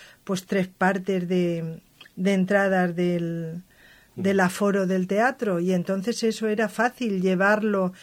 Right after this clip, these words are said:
Speaker 1: y luego, pues, llegaba, mm, dos o tres días antes, devolvíamos las que no hubiéramos sido posible vender, y entonces nos resultaba muy fácil. ¿Qué pasa con esto? Pues que es muy difícil, primero porque no todos dominamos,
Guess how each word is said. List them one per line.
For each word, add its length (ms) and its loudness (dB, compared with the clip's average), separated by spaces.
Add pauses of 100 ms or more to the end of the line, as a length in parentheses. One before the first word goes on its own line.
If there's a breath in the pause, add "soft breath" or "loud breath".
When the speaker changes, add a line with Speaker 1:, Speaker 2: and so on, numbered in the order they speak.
(240 loud breath)
Speaker 1:
y 100 0
luego, 320 4
pues, 140 0
llegaba, 600 0
mm, 220 0
dos 200 -4
o 40 -2
tres 240 -2
días 300 -2
antes, 320 -2
devolvíamos 640 0
las 160 -2
que 140 -4
no 100 0
hubiéramos 380 -2
sido 240 -4
posible 560 -4 (440 loud breath)
vender, 680 4
y 160 2
entonces 600 -2
nos 240 0
resultaba 560 -4
muy 180 -6
fácil. 460 -16 (580 loud breath)
¿Qué 120 4
pasa 380 -2
con 240 0
esto? 340 -4
Pues 200 -6
que 220 -2
es 220 -8
muy 260 2
difícil, 560 -4
primero 500 0
porque 460 0 (240 loud breath)
no 300 2
todos 420 2
dominamos, 1040 0